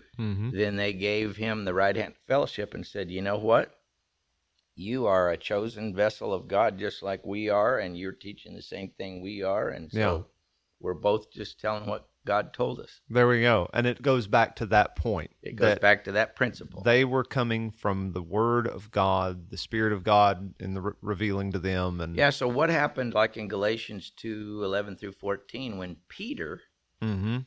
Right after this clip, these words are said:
Speaker 2: behaviorally veered off from the course that God had given?
Speaker 1: Right.
Speaker 2: Paul dressed
Speaker 1: Paul
Speaker 2: him down and said,
Speaker 1: Yeah.
Speaker 2: "Look, man, you're wrong."
Speaker 1: "I opposed him to his face."
Speaker 2: Yes,
Speaker 1: Yeah.
Speaker 2: because Peter was departing from what had been bound in heaven.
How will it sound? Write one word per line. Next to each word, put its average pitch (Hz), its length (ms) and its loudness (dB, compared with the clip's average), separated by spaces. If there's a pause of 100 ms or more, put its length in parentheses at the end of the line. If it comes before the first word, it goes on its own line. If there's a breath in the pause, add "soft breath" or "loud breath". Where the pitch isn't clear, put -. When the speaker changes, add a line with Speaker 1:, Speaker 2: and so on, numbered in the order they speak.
(100)
Speaker 2:
behaviorally 113 1040 -4
veered 117 560 -4
off 110 500 -2 (100)
from 92 260 -6
the 82 80 -10
course 101 480 -6
that - 240 -10
God 101 260 -2
had 85 180 -8
given? 76 440 -10 (200)
Speaker 1:
Right. 95 240 4 (380)
Speaker 2:
Paul 123 540 2 (280)
dressed 110 200 0
Speaker 1:
Paul 127 180 6
Speaker 2:
him 113 100 0
down 110 360 4
and 90 340 -6
said, 117 80 -2
Speaker 1:
Yeah. 127 240 8
Speaker 2:
"Look, 131 300 0
man, 104 260 -4
you're 117 160 -2
wrong." 113 480 -2
Speaker 1:
"I 104 160 2
opposed 170 480 0
him 165 180 -6
to 151 140 -4
his 131 200 -4
face." - 340 -4
Speaker 2:
Yes, 123 260 8
Speaker 1:
Yeah. 143 220 10
Speaker 2:
because 120 240 6
Peter 156 420 -2
was 113 240 0
departing 104 680 0
from 101 200 -8
what 101 140 0
had 92 180 -4
been 95 220 -2
bound 92 320 -2
in 90 100 -6
heaven. 160 360 -6